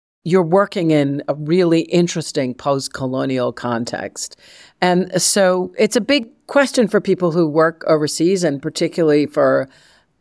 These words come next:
such a profoundly international place like Middlebury, which is, there's a lot of discussion these days about what it means to work in post-colonial context, what it means to be from the United States and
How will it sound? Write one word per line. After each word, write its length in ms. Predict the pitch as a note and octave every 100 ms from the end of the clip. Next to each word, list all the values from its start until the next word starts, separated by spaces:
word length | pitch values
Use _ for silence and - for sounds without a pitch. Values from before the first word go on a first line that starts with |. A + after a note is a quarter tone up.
| _ _
such 440 | - - - D#3 F3+
a 320 | D3 C#3 -
profoundly 580 | E3 D3+ D#3 D#3 D#3 D3
international 760 | D3+ D3+ C#3 C3+ C#3 - D3 B2
place 500 | - D3 C#3 - -
like 280 | C3+ B2+ -
Middlebury, 600 | D3+ D3+ C3+ A#2+ A#2+ B2
which 280 | C3+ D3+ D#3+
is, 320 | D3 C#3+ - _ _ _ _
there's 280 | D3+ G3+ F#3
a 40 |
lot 240 | G3 G3+ G#3+
of 100 | -
discussion 540 | F#3 - G3 - D#3
these 240 | C#3 C3
days 300 | - B2+ A#2+
about 440 | C3 A#2+ A#2+ A#2 - _
what 240 | C3 C#3+ C#3
it 80 |
means 240 | D3 F#3 F3
to 100 | C#3
work 240 | B2 A#2+
in 100 | B2+
post-colonial 580 | A#2+ A#2+ - B2 A#2 A#2+
context, 500 | A#2 B2+ B2+ C3+ C3
what 140 | C#3+ C#3
it 80 |
means 300 | D3+ D#3+ D3
to 100 | -
be 320 | C3+ C#3+ C3+ C3 - _ _ _
from 540 | _ - - D3+ D3 C#3+ C#3+ -
the 80 | -
United 380 | D3 C3 C3+ C3
States 640 | - C#3+ A#2 A2 - - - _
and 440 | D3 C3 B2 B2